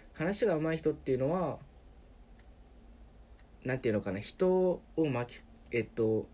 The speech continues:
巻き込むっていうか、人に共感をもらって、で、人を納得させられてっていう、いうことができるから、本当に自分もそうなりたいなって思ったし、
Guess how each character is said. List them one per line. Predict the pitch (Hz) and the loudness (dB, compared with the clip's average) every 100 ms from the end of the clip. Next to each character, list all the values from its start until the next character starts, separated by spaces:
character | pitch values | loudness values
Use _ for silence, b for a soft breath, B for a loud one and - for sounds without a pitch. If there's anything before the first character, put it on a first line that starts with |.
| - | -8
巻 | 117 113 | -6 -2
き | - | 2
込 | 151 | 2
む | 139 | 2
っ | |
て | 120 | 0
い | |
う | |
か、 | 110 | 0
人 | 107 - 160 | -2 2 2
に | 165 165 | 2 0
共 | 156 156 | -2 -2
感 | 143 - 156 | -2 -2 0
を | |
も | 143 135 | 2 2
ら | 147 | 2
っ | 147 | 0
て、 | - 214 180 - B B - | -2 2 2 0 B B -4
で、 | 139 | -4
人 | - 160 | 2 2
を | 135 | 2
納 | 120 | -2
得 | - 143 139 | -2 -4 -2
さ | 135 | -4
せ | - 135 | 0 2
ら | 131 | 2
れ | 135 | 0
て | - 190 | 0 -2
っ | |
て | - - 156 | -2 -6 -4
い | 160 | -4
う、 | - - - - | -8 -20 -20 -4
い | 165 | 0
う | 170 | 0
こ | 175 | 2
と | 180 | 2
が | 135 | 2
で | 113 | 2
き | 139 | 0
る | 170 | 0
か | 143 | 2
ら、 | 143 | 0
本 | 139 147 | 0 -4
当 | 160 | -4
に | |
自 | 160 143 | -4 -2
分 | 139 151 | -2 -2
も | 147 | -2
そ | - | -2
う | 117 | 0
な | 120 | 0
り | 123 | 2
た | 135 | 2
い | 110 | 2
な | 107 101 | -2 -4
っ | |
て | - | -4
思 | 98 110 | -4 -2
っ | |
た | - 107 | -2 -4
し、 | 135 135 | -2 -2